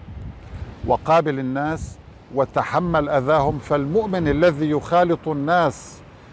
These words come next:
ويصبر على أذاهم خير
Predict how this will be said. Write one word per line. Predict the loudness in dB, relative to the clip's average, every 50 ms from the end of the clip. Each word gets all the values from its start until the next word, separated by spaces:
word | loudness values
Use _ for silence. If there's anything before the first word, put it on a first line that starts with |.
| -20 -20 -10 -4
ويصبر | 0 2 4 4 4 2 0 -2 -8 -14 -4 0 2 2 4 4 4
على | 4 4 4 4 4
أذاهم | 2 2 2 0 0 0 2 4 4 4 4 4 4 4 2 2 0 -4 -8 -10 -14 -20 -20 -20 -20 -20 -20 -20 -20 -20 -20 -20 -20 -20 -20 -20 -20 -20 -20 -20 -20 -20 -20 -20 -20 -20 -20 -20 -18 -18 -18 -16 -16 -16 -16 -16 -16 -16 -14 -14 -14 -14 -14 -12 -12 -12 -12 -10 -8
خير | -6 -6 -4 0 2 4 4 4 6 6 6 6 6 4